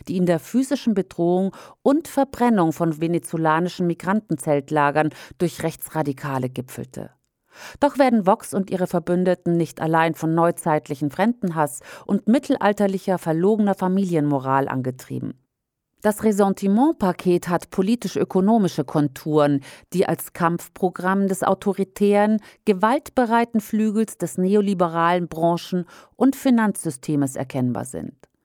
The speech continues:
Vox, den Deutsch-Chilen José Antonio Cast, Jair Bolsonaro sowie die deutsche A F D eint die Überzeugung, das Privateigentum könne nur mit der Zertrümmerung des sozialen Wohlfahrtsstaates,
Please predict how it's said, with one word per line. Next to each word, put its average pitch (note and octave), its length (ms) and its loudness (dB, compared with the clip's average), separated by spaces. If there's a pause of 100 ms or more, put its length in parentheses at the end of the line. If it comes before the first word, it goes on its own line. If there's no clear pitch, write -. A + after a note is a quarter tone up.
(400)
Vox, - 500 0 (240)
den A3 140 4
Deutsch-Chilen G3 680 0
José G#3 360 0
Antonio F3+ 520 0
Cast, - 500 -4 (400)
Jair C4+ 320 4
Bolsonaro F#3 880 2 (140)
sowie E3 280 -4
die E3 160 -2
deutsche G#3 460 2
A F#3 180 0
F D#3+ 180 -4
D E3+ 340 -2 (280)
eint A#3 440 2
die G#3 80 0
Überzeugung, F3+ 920 2 (320)
das A3 160 0
Privateigentum B3+ 1080 0
könne G3+ 300 0
nur G3+ 440 2 (240)
mit - 300 -2
der G#3+ 100 0
Zertrümmerung D4 800 0
des G#3+ 160 -2
sozialen G3 580 0
Wohlfahrtsstaates, C#3+ 1200 0